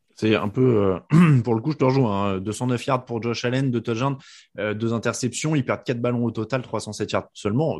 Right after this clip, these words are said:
Moi, je suis exactement comme Raphaël, je sais pas pour toi, Greg, mais en effet, moi, la défense, bon,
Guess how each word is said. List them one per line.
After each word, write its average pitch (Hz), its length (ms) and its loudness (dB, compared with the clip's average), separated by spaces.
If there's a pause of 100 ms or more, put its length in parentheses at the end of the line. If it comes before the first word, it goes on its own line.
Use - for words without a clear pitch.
(140)
Moi, 147 180 4
je 175 100 0
suis 120 300 0
exactement 139 420 -2 (160)
comme 156 180 -2
Raphaël, 151 380 2
je 135 60 -2
sais - 140 -8
pas 143 100 0
pour 135 180 -10
toi, 135 140 0
Greg, 165 200 -2
mais 120 200 -2 (400)
en 113 140 -4
effet, 165 240 0
moi, 139 160 2
la 135 100 2
défense, 120 420 -4
bon, 113 240 -8